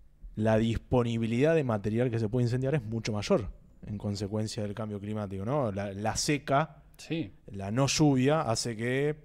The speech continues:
Speaker 1: lo que está disponible en el territorio para quemarse sea mayor.
Speaker 2: Y consideremos que termina la fase del Niño y vuelve la Niña.
Speaker 1: Exactamente.
Speaker 2: O sea, con lo cual, eh,
Speaker 1: El
Speaker 2: vuelve,
Speaker 1: verano.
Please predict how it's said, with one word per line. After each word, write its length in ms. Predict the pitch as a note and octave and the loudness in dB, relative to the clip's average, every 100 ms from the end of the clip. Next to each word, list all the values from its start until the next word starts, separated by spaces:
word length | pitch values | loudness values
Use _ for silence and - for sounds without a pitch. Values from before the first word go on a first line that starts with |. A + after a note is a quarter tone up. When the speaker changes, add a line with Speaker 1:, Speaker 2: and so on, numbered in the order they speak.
| - - | -20 -10
Speaker 1:
lo 140 | - G2+ | -4 -2
que 100 | G2+ | -2
está 280 | - C3 C3 | 2 4 6
disponible 540 | A#2 A2+ A#2 C#3 B2 | 4 4 4 4 4
en 80 | A2 | 2
el 120 | G#2+ | 0
territorio 440 | A2+ A2+ A2+ A#2+ | 0 2 2 2
para 140 | A2+ A#2 | 4 2
quemarse 320 | A#2+ D3 F3 | 2 0 0
sea 200 | - A2 | 0 -2
mayor. 380 | G#2 G2 A2 F#2+ - - - | -2 0 0 -2 -10 -16 -12
Speaker 2:
Y 100 | C3 | -6
consideremos 640 | B2+ - B2 B2 D#3+ F#3 | -4 0 2 6 6 4
que 320 | - C#3 D#3+ | 2 4 4
termina 540 | F3+ - B2+ B2+ C3+ D3 | 4 0 4 6 8 6
la 120 | C3 | 4
fase 320 | - C#3+ - | 4 2 6
del 140 | C#3 C#3 | 6 10
Niño 360 | D#3 E3+ F#3+ | 10 8 6
y 40 | G#3 | 6
vuelve 320 | A#2+ B2 C3 | 6 6 6
la 120 | B2 | 8
Niña. 400 | D#3 G#3 C#3+ A2 - | 10 10 8 4 -6
Speaker 1:
Exactamente. 480 | - F#2+ A2+ G2+ G#2 | -10 -6 -4 -2 -2
Speaker 2:
O 20 | |
sea, 140 | G2 A2+ | -2 -2
con 140 | A#2+ | 0
lo 140 | B2 B2 | 2 4
cual, 380 | D#3+ D#3+ F3 B2 | 6 6 6 0
eh, 280 | B2 B2 A2+ | -4 -4 -2
Speaker 1:
El 80 | A#2 | 6
Speaker 2:
vuelve, 380 | C#3+ F3+ F3+ | 8 8 6
Speaker 1:
verano. 260 | F3+ F#3 F#3+ | 4 4 0